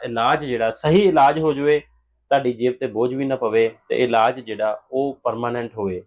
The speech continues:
ਯਾਨੀ ਕਿ ਥੋੜੇ ਦੇਰ ਲਈ, ਅਹ, ਦਰਦ ਨਾ ਰੁਕੇ, ਦਰਦ ਹਮੇਸ਼ਾ ਲਈ ਜੜ ਤੋਂ ਖਤਮ ਹੋ ਜਾਵੇ, ਤੇ ਉਹਦੇ ਲਈ ਥੈਰੇਪੀ ਜਿਹੜਾ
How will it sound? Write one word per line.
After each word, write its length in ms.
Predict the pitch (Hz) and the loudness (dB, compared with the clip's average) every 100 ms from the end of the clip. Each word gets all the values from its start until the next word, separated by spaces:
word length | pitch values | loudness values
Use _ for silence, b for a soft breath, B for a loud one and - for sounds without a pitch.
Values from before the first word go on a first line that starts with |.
| _ | _
ਯਾਨੀ 260 | 123 127 135 | 0 0 0
ਕਿ 200 | 151 147 - - _ _ _ - | -4 -6 -8 -20 _ _ _ -2
ਥੋੜੇ 220 | 147 165 | 0 0
ਦੇਰ 240 | 139 131 | 2 0
ਲਈ, 280 | 127 131 127 - - - | 0 -2 -4 -10 -18 -2
ਅਹ, 380 | 123 123 123 120 - | 2 4 4 2 2
ਦਰਦ 200 | 127 131 | 0 0
ਨਾ 140 | 135 | -4
ਰੁਕੇ, 260 | 135 107 110 113 - | -4 -4 -4 -6 -4
ਦਰਦ 200 | 120 117 | -2 -2
ਹਮੇਸ਼ਾ 400 | 117 123 110 110 | -4 -4 -4 -4
ਲਈ 140 | 107 110 | -4 -4
ਜੜ 220 | 107 98 | -2 -4
ਤੋਂ 140 | - | -6
ਖਤਮ 280 | 98 107 107 | -14 -14 -10
ਹੋ 100 | 101 | -10
ਜਾਵੇ, 180 | 95 98 | -8 -8
ਤੇ 100 | - | -8
ਉਹਦੇ 260 | - 117 120 | -6 -4 -2
ਲਈ 100 | 123 | -4
ਥੈਰੇਪੀ 440 | - 113 123 147 | -2 -4 -4 -6
ਜਿਹੜਾ 300 | 120 107 110 | -2 0 -2